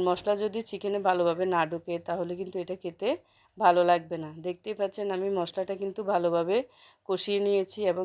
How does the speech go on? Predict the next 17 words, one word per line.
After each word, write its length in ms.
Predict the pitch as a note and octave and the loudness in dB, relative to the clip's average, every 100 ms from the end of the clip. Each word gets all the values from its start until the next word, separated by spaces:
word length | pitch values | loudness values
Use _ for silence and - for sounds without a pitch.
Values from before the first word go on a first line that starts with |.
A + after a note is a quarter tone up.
| F#3+ | -2
এই 80 | F3+ | -2
পর্যায়ে 360 | F3+ E3 F3 E3+ F3 | -4 -4 -2 -2 -2
দিয়ে 140 | E3+ | -6
দিচ্ছি 340 | E3+ E3+ - G#3+ - | -6 -8 -8 -10 -10
কিছু 240 | F#3 - A#3 D4 - | -14 -6 -6 -6 2
কাঁচামরিচ। 640 | G3+ F#3+ F#3 E3 D3+ D#3 - - - - - - - - F3+ | 2 2 0 -4 -6 -10 -8 -2 0 -2 -8 -16 -12 2 6
আর 120 | G#3 D4 _ _ - | 6 4 _ _ -6
এরপর 440 | G3 G3+ G3+ G3+ B3+ - F#3 | -2 -2 4 6 4 0 -6
এখানে 280 | G#3+ G3+ B3 D#4 _ _ F#3+ F#3+ | -2 0 -2 -6 _ _ -8 -2
মাংসটা 400 | F#3 F3+ F#3 G#3 | -2 -2 -2 -2
সিদ্ধ 300 | A3+ F#3+ E3+ G#3 | -2 -4 -2 4
হওয়ার 200 | G3 F#3 | 4 4
জন্য 240 | F#3+ G3+ G#3+ C#4+ - F#3 | 0 -2 0 -2 -4 -8
দিয়ে 180 | G3+ F#3+ | -4 -2
দিয়েছি 460 | F3+ F3+ F3 - C4+ F4+ _ _ _ - | 0 0 0 -4 -4 -4 _ _ _ -4
দুধ, 320 | F3+ G3 D#3 _ _ _ _ _ _ _ _ _ G3+ | 4 4 4 _ _ _ _ _ _ _ _ _ 4
কারণ 220 | F#3+ | 6